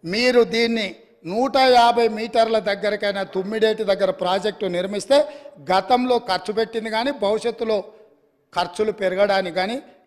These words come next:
ఎలాంటి అవకాశం లేదు అని చెప్పి పదకొండవ పేజీలో వాళ్ళు ఇచ్చిన నివేదికలో ఉంది, అధ్యక్ష. అదేవిధంగా, అధ్యక్ష, పదమూడవ పేజీ, అధ్యక్ష, ఫైనల్ రికమెండేషన్స్.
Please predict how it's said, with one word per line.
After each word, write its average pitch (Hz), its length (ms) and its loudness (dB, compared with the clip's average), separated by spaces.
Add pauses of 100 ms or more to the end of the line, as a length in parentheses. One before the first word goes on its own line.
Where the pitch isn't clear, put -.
(200)
ఎలాంటి 233 420 2 (260)
అవకాశం 233 440 2 (140)
లేదు 208 300 0
అని 185 140 -2
చెప్పి 185 260 0 (400)
పదకొండవ 202 520 2
పేజీలో 190 300 0
వాళ్ళు 165 160 0
ఇచ్చిన 180 280 -6
నివేదికలో 170 520 -2
ఉంది, 156 180 -8
అధ్యక్ష. 151 260 -6 (600)
అదేవిధంగా, 233 500 6
అధ్యక్ష, 226 220 0 (3250)
పదమూడవ 247 440 6
పేజీ, 170 260 -4
అధ్యక్ష, 139 260 -12 (1700)
ఫైనల్ 254 420 4
రికమెండేషన్స్. 185 680 -4